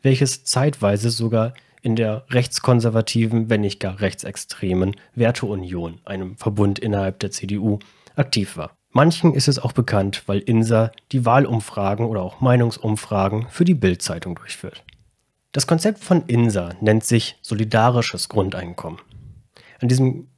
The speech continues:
Grundeinkommen ist außer dem Namen allerdings nichts solidarisch. Du erhältst nach diesem Grundeinkommen sechshundert Euro jeden Monat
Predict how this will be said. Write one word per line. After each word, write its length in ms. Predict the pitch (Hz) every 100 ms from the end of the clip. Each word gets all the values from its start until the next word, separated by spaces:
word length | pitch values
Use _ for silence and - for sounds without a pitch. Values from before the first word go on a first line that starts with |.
| -
Grundeinkommen 720 | 123 170 113 117 117 120 135
ist 140 | 120
außer 200 | 117 113
dem 180 | 104 101
Namen 320 | 110 117 110
allerdings 360 | 110 113 123 -
nichts 300 | 117 123 -
solidarisch. 880 | 127 113 104 107 101 85 - - - _ _ _ _ - -
Du 80 | 143
erhältst 260 | 151 190
nach 100 | 170
diesem 200 | 117 104
Grundeinkommen 680 | 101 104 127 117 120 120 127
sechshundert 520 | - 131 156 170 156 -
Euro 360 | 110 101 110 -
jeden 360 | 123 127 143 131
Monat 520 | 95 92 90 -